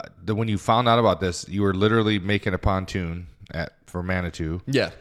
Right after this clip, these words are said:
Speaker 1: Uh, got a call at four in the morning from Dad.
Speaker 2: I
Speaker 1: Like
Speaker 2: had literally just stabbed myself in the hand with an eighth inch drill bit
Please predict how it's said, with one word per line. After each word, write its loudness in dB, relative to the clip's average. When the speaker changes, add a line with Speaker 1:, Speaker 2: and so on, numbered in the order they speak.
Speaker 1:
Uh, 0
got 4
a 2
call 4
at -8
four 0
in -2
the -4
morning -2
from -6
Dad. 0
Speaker 2:
I 2
Speaker 1:
Like 0
Speaker 2:
had -10
literally 2
just -2
stabbed -2
myself -6
in -12
the -12
hand -10
with -12
an -10
eighth -8
inch -14
drill -10
bit -14